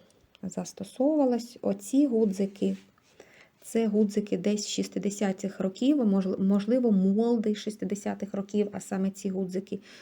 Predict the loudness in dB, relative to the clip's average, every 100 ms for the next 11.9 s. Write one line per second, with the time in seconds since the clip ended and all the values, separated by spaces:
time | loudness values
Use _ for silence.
0 | -16 0 0 0 -4 -2 0 2 0 -2
1 | -4 -4 -2 -2 0 2 2 0 -6 -2
2 | 2 2 0 -4 -6 -4 -10 -6 -2 0
3 | 0 -2 -4 -8 -14 -10 -8 -6 -10 -12
4 | -14 -16 -20 -20 -16 -4 -2 0 -2 2
5 | 2 4 0 0 -4 -8 -6 -2 -2 -2
6 | -8 -8 -14 -14 -18 -12 -12 -8 0 2
7 | 2 2 2 0 -2 -2 0 0 0 -4
8 | -6 -6 -4 -4 -4 -10 -10 -16 -18 -20
9 | -18 -4 -2 2 2 2 4 2 2 -2
10 | -4 -4 -8 -8 -10 -10 -12 -4 0 2
11 | 2 0 -2 -4 -6 -10 -10 -14